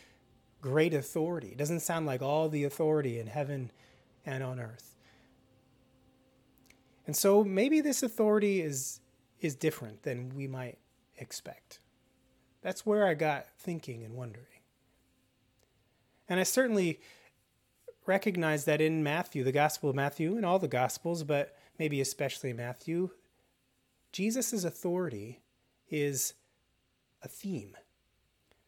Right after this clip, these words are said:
When he first teaches, uh, people, the crowd is amazed. Uh, they say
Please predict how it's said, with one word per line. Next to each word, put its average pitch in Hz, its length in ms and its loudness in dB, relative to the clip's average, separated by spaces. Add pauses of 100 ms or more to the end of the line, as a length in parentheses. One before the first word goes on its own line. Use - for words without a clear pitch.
(320)
When 165 140 2
he 165 40 2
first 196 440 0
teaches, 120 640 -2 (600)
uh, 123 100 -8
people, 185 420 2
the 139 100 -2
crowd 180 400 6
is 143 260 0 (180)
amazed. 165 680 2 (460)
Uh, 147 240 0
they 165 160 2
say 175 540 2